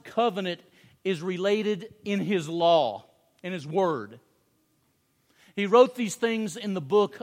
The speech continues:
of the law. In one sense, there are five books of Moses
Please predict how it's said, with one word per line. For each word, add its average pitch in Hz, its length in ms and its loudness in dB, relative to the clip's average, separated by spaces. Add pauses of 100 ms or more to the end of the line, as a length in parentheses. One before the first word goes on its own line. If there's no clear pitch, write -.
(100)
of 165 160 -2
the 156 80 -4
law. 156 480 0 (240)
In 160 240 -8
one 254 260 -4
sense, - 720 -10 (440)
there 180 340 2
are 170 280 0
five 196 520 -2
books 185 320 -6
of 165 80 -6
Moses 165 760 -4